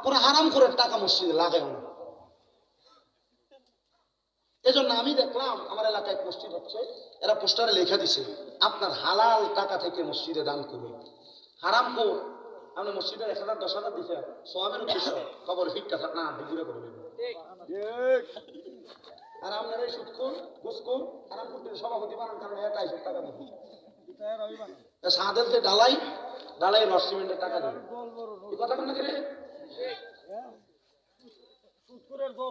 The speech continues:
আরে, দল বড়,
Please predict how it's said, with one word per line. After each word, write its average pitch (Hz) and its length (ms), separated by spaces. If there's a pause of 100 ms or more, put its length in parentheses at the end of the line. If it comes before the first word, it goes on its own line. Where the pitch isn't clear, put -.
(1500)
আরে, 220 140
দল 151 320
বড়, 139 300